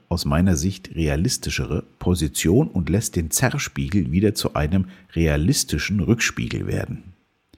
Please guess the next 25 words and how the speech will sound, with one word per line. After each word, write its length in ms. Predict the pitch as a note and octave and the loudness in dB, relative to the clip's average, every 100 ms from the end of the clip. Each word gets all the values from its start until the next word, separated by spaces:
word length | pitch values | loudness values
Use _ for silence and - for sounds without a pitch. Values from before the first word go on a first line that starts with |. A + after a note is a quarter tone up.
| _ - - - | _ -20 -20 -14
In 240 | - F#2+ F2 | -4 -2 0
diesen 360 | C3+ F#3 F#3+ | 2 4 4
Momenten 520 | D#3 G#2+ F#2+ F2+ - A2 | 4 4 4 4 2 2
der 140 | F#2+ | 2
Klarheit 720 | - - F2 - - - - _ | 0 -2 0 0 -4 -8 -10 _
konnte 280 | - F2+ F#2 | -4 -4 -2
ich 180 | - F2 | -4 -2
mich 160 | F2+ G2+ | -2 0
schon 280 | - D#2 - | 0 -2 0
oft 320 | - B2+ - - | 2 2 2 -4
von 220 | D#2 - - | -4 -4 0
altem 380 | E2 B2+ C3 | 0 0 -2
Gefühlsballast 920 | G#2 D#2+ - D3+ - - A#1 E2 - - | -2 -4 -2 -2 -2 -4 -2 -2 -4 -4
entledigen. 760 | F#2 F#2+ B2 C3+ C3+ A#1+ - B2 _ _ _ _ - - - - - | -2 -2 -4 -4 -4 -4 -8 -12 _ _ _ _ -20 -20 -20 -20 -6
Damit 260 | E3 F3 C#3 | 0 2 4
geht 220 | F#2 - | 2 4
meist 320 | D2 G2 - | 2 2 2
auch 80 | F#2 | -2
eine 240 | - F#2 | 0 0
Veränderung 680 | G2 F2+ - E2 G#2 G2 G2 | 0 -2 -2 0 2 2 2
der 240 | E2+ - - | 2 -2 -2
eigenen 520 | G#1+ D2 F2 G3+ - | -4 0 2 2 0
negativen 680 | D2+ F#2+ B2 G#2 - D2+ G#2+ | 2 4 4 2 -2 -4 -2
Verhaltensweisen 1000 | - C3+ F#2+ - - - A1+ B1 C#2+ C2+ | -2 0 0 0 -4 -4 -2 -2 -2 -4
einher, 520 | - C2+ - C2 C2 | -4 -2 -2 -2 -4